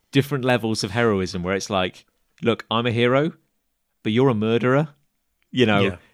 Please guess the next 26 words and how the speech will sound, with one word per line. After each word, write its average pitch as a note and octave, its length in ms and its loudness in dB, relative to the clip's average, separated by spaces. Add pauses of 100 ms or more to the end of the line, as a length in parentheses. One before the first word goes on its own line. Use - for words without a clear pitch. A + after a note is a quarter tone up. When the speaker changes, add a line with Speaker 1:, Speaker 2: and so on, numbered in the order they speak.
(140)
Speaker 1:
"I'm C#3 180 2
a C#3+ 60 4
hero, D#3 400 2
but C3 160 0
you A2+ 220 0
just - 320 -4 (160)
let G#2 360 -6
loose A2+ 600 -4 (400)
a A#2 80 -10
fifth - 340 -6
dimensional G#2+ 520 -4
demon. A#2 560 -4 (560)
So - 180 -2
if A#2+ 140 2
I C3+ 80 6
have C#3+ 180 2
to, A2 80 -2
like, C3+ 220 -2
Speaker 2:
<laughs> G2+ 100 -8
Speaker 1:
break G#2+ 240 -2
a A2 60 -4
limb G#2 340 -2
or C#3 140 -2
two, E3 420 -2 (500)
I B2+ 180 2
will." B2 460 2